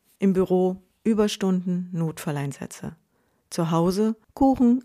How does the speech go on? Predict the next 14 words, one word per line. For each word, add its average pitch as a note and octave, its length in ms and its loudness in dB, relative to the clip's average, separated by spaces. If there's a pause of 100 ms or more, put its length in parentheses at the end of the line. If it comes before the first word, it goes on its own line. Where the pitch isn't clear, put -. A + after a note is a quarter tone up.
Elternabende, F3 840 0
Arzttermine. D3 720 -8 (600)
„Die C4+ 100 6
Susan F3 380 2
macht C4 260 0
das C#4+ 160 0
schon“, D3 300 -2
hieß D#3+ 340 -4
es - 140 -10
überall. D3 520 -6 (520)
Geschätzt? - 680 -2
Ja. E3 520 -2 (600)
Befördert? F3 640 0 (220)
Nein. D3+ 640 0